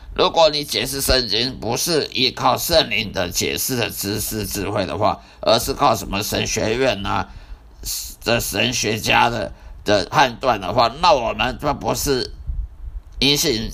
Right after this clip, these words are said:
称义，我们是因相信神学家而称义了。当耶稣基督应许任何有劳碌奔波、重担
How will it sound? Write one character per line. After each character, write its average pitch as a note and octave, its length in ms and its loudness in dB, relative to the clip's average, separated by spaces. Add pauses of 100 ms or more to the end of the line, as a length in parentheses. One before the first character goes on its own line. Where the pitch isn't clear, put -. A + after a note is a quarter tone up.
称 C3 240 4
义， C3+ 260 0
我 G2+ 140 0
们 G#2+ 120 0
是 C3 100 -4
因 C#3+ 260 0
相 C3 520 0
信 C#3+ 240 -2
神 G#2 440 -2
学 G#2+ 260 -2
家 A2+ 280 2
而 F2+ 140 -4
称 F#2+ 300 -2
义 F2 160 -2
了。 G1+ 220 -8 (1000)
当 D#3+ 220 4
耶 F3+ 160 2
稣 E3+ 220 -8
基 D3+ 240 0
督 D#3 260 -4
应 C#3+ 400 -2
许 G#2 240 -4
任 C3 260 0
何 A2 220 0
有 G2 160 0
劳 A2 240 4
碌 C#3+ 180 4
奔 C3 320 0
波、 B2 340 4
重 C3 340 -2
担 B2+ 320 0